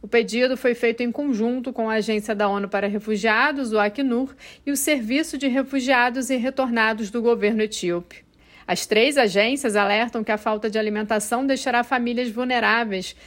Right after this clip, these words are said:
que são dependentes de assistência alimentar, em risco de desnutrição, deficiência de nutrientes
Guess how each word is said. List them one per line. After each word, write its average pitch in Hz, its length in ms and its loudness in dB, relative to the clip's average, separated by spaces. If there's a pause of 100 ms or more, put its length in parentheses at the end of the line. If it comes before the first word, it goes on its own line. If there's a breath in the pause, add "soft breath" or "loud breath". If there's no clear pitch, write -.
(120 loud breath)
que - 80 -10
são 247 180 0
dependentes 262 760 0
de 285 80 0
assistência 269 560 -4
alimentar, 247 680 -2 (220 loud breath)
em 226 140 2
risco 240 440 -2
de 214 140 -4
desnutrição, 233 840 0
deficiência 254 680 -4
de 214 100 -6
nutrientes 240 880 -2